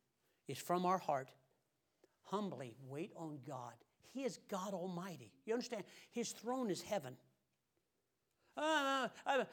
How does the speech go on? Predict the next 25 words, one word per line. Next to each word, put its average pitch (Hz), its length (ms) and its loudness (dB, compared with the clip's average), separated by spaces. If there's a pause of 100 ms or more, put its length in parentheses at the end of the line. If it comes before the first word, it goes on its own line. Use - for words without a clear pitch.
I 294 120 8
don't 320 140 8
understand 254 360 6
why 226 120 10
you're 220 120 4
doing 220 220 6
this, 214 160 4
and 156 100 2 (120)
how 277 120 10
come 294 220 6
you 269 100 6
won't 254 160 6
do 240 120 4
this, 226 180 8
and 175 100 0 (100)
I 269 120 12
really 285 240 6
need 254 200 4
this," 220 200 8
and, 196 100 0
and 220 100 0
we 262 60 6
never 294 260 6
stop 233 320 2
talking. 247 540 0